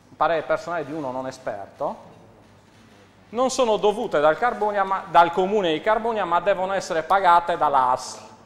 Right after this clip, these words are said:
Perché determinate prestazioni sono dovute dal Comune di Carbonia tramite dei trasferimenti regionali,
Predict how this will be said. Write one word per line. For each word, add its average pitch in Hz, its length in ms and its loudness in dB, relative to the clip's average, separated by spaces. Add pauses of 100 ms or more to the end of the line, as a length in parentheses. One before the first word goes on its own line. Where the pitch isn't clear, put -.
(1700)
Perché 165 300 -2
determinate 165 640 0
prestazioni 151 680 -2
sono 135 260 -8
dovute 147 380 -4
dal 123 160 0
Comune 143 220 -6
di 131 100 -8
Carbonia 143 420 -4
tramite 143 540 -2
dei 127 120 -6
trasferimenti 135 760 -6
regionali, 156 760 -2